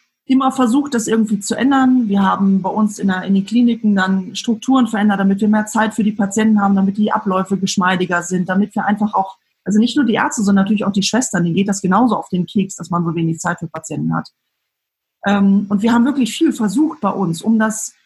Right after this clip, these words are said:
nach außen hin gesehen effizienter zu gestalten, aber wir,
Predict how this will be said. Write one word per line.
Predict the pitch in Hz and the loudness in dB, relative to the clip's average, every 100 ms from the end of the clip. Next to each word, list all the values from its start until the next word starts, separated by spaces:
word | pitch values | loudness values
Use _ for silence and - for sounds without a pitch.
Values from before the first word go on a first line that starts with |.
| _ _ _ _ _ _ | _ _ _ _ _ _
nach | 202 190 | -2 0
außen | 233 320 330 | 0 0 2
hin | 311 | 2
gesehen | 269 214 220 | 2 2 0
effizienter | 196 196 202 - - 214 427 311 208 | 0 0 -2 0 0 0 2 -2 0
zu | 214 | 0
gestalten, | 196 - 175 175 214 294 - | 0 0 -2 -2 0 0 2
aber | 202 233 285 285 | 2 2 0 0
wir, | 196 202 | -4 -6